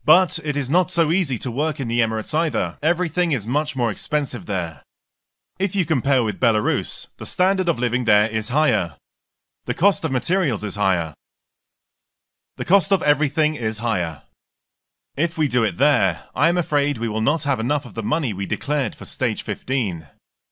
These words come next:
But there are still other locations that will be reasonably priced.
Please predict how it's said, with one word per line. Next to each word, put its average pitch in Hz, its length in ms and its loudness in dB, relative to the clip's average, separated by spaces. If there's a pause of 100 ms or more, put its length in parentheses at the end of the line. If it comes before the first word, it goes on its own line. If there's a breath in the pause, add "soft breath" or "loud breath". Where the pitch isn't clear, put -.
(520)
But 156 360 4
there 135 160 6
are 127 60 0
still 196 320 0
other 135 240 0
locations 123 680 -2
that 101 160 -4
will 95 140 -4
be 98 160 -2
reasonably 127 560 -2
priced. 98 580 -4